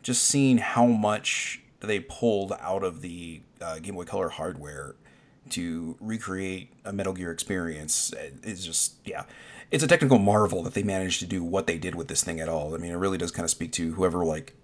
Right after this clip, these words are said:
programmed this thing is just, you know, just brilliance on <laughs> their end, 'cause, I mean, if you had told me, like, that this thing was playable at all and played anything remarkably similar to a Metal Gear game, I would have called you nuts on a Game Boy Color game until I, you know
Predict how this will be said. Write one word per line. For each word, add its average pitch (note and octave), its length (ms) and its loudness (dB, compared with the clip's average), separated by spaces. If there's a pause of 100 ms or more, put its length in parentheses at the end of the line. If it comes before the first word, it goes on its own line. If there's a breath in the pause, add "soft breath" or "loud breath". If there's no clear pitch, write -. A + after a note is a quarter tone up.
programmed F2+ 480 4
this E2+ 180 2
thing D#2+ 300 -2
is D#2+ 180 -4
just, - 360 0
you F#2+ 160 -4
know, C#2+ 180 -6 (400)
just - 240 0 (760 loud breath)
brilliance A2+ 520 12
on F#2+ 100 8
<laughs> - 120 4
their G#2+ 180 10
end, E2 140 0
'cause, D#2+ 300 0
I F2+ 60 -2
mean, E2 320 -4 (280 soft breath)
if A#2+ 120 4
you D#3+ 60 6
had C#3+ 100 8
told A#2+ 160 12
me, A#2+ 80 12
like, G#2 200 10
that G#2 140 4
this G#2+ 140 6
thing A2 140 6
was F#2+ 120 4
playable G2 480 8
at F2 80 4
all G2 460 8
and F2+ 380 -2
played G2+ 280 2
anything G#2+ 520 0
remarkably F#2 600 2
similar G#2+ 360 2
to A2+ 100 2
a G#2+ 40 6
Metal G#2+ 200 6
Gear G#2+ 160 0
game, G#2+ 220 0
I G2 40 0
would F#2 120 0
have E2 80 -6
called F#2+ 200 2
you D#2+ 80 -6
nuts E2 340 -4
on F2 80 -6
a E2 40 -8
Game F2 160 -6
Boy D#2+ 140 -4
Color F2 280 0
game D#2+ 200 -8
until E2 180 -10
I, E2+ 160 -8
you - 80 -8
know D#2+ 120 -8